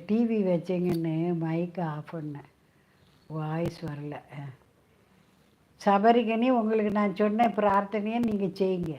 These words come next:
தவறாம செய்யுங்க. கிடைச்சிரும். இப்ப கேக்குதா ஆடியோ? ஆ. அங்க ஒரு சத்தம் வந்ததுன்னு டக்குன்னு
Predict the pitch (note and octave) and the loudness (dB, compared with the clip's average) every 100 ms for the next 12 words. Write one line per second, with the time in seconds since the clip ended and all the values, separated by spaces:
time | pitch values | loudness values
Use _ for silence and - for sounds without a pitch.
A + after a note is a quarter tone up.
0 | - - F3+ F#3+ G3 G3 G#3 A3 G#3+ G3 | -10 -4 0 2 2 4 2 0 -4 -6
1 | F#3+ F#3+ G#3 A3+ C4+ - _ _ _ _ | -6 -6 -4 -4 -4 -10 _ _ _ _
2 | _ _ - G3 F#3+ - D3+ - - _ | _ _ 2 4 4 2 -6 -12 -20 _
3 | _ _ _ _ _ _ _ _ _ _ | _ _ _ _ _ _ _ _ _ _
4 | _ _ _ _ _ _ _ _ _ _ | _ _ _ _ _ _ _ _ _ _
5 | _ _ _ _ _ _ G#3 G#3+ A#3+ G#3+ | _ _ _ _ _ _ -4 2 2 4
6 | A3 G#3+ A3+ A3+ G#3+ G#3+ A3+ A#3+ G3 C3+ | 2 2 6 6 8 6 6 6 6 2
7 | - _ _ _ _ _ _ _ _ _ | -12 _ _ _ _ _ _ _ _ _
8 | _ _ _ _ _ _ _ _ _ _ | _ _ _ _ _ _ _ _ _ _
9 | _ _ _ _ _ _ _ _ _ _ | _ _ _ _ _ _ _ _ _ _
10 | _ _ _ _ _ _ _ _ _ _ | _ _ _ _ _ _ _ _ _ _
11 | F#3 E3+ E3+ D3 C#3+ - _ _ - - | -4 0 0 -2 -10 -18 _ _ -20 -20
12 | - _ G3+ G3+ G#3+ G3+ G#3 A#3 G#3+ F#3 | -20 _ -4 2 4 6 6 8 6 4
13 | D3 - F3 F#3+ F3+ F#3 F#3 A#3+ A#3 A3 | -4 -8 -2 -2 2 2 2 4 4 4
14 | G#3+ G3+ G3+ G#3 G#3+ G#3 G#3 F#3 - G#3 | 0 -2 -2 -2 -2 -2 -4 -6 -6 -6
15 | G3+ | -4